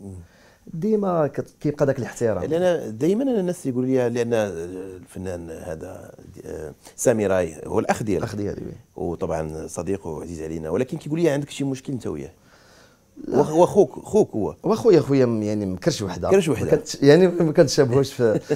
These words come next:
Speaker 1: <laughs>
Speaker 2: ما راك عارف دابا كتلقى، كتلقى
Speaker 1: شكون اللي سابق في الميدان؟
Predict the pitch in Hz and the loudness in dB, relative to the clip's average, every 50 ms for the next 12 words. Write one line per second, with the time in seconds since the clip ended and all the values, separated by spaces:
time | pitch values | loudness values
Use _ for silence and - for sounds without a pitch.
0 | - - 120 - - - - - - - - - 220 240 240 - 160 - 180 185 | -4 -6 -8 -10 -8 -10 -12 -12 -12 -8 -2 2 4 6 6 6 4 4 6 6
1 | 185 143 123 143 - 139 127 139 - - - 131 120 - - - - - - - | 6 4 4 0 0 0 -2 -4 -4 -2 -2 -2 -2 -2 -6 -14 -20 -20 -14 -12
2 | 131 127 - - 175 180 - 175 151 139 - - - 131 120 113 104 90 82 78 | -10 0 4 4 6 8 8 8 6 6 4 -2 -4 -4 -2 0 0 0 -2 -4
3 | 71 | -6